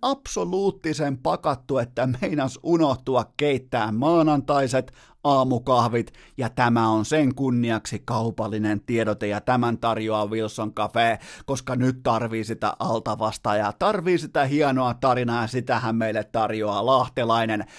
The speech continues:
kahvifirma Wilson Cafe, ja menkää katsomaan kaupasta, jos ei sitä ole, toimikaa kuten olette hienosti, siis todella tyylikkäästi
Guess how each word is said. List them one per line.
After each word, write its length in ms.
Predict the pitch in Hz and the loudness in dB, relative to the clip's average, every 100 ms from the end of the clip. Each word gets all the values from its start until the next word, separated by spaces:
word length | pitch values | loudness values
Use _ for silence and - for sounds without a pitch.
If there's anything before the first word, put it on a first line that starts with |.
| - - | -20 -6
kahvifirma 920 | - 117 117 110 107 123 113 107 101 92 - - 123 | 2 4 2 -4 -4 -2 -2 -2 -4 -6 -10 -6 2
Wilson 480 | 135 120 - 117 | 2 2 -2 -2
Cafe, 360 | - 120 - 117 | 0 0 2 0
ja 100 | 110 | 0
menkää 460 | 139 214 214 196 175 | 0 -2 -4 -2 -2
katsomaan 560 | 165 - 156 147 143 | -4 -4 -2 0 0
kaupasta, 520 | 143 135 131 120 - | 0 0 0 -2 -2
jos 300 | 127 131 123 | -2 -2 -2
ei 100 | 120 | -4
sitä 300 | 113 113 110 - | -4 -4 -6 -2
ole, 220 | 165 170 | 2 2
toimikaa 680 | 151 156 160 151 143 147 131 | 2 0 2 2 0 0 0
kuten 300 | 135 135 127 | -2 -2 -2
olette 400 | 120 117 120 107 | -2 -2 -4 -2
hienosti, 640 | 143 185 165 143 127 120 | 0 2 2 2 -2 -4
siis 280 | 120 113 101 | -6 -6 -6
todella 480 | - 185 208 170 139 | -2 0 2 2 0
tyylikkäästi 1000 | - 170 175 151 127 131 117 - 117 | 0 -2 0 0 0 0 0 0 -4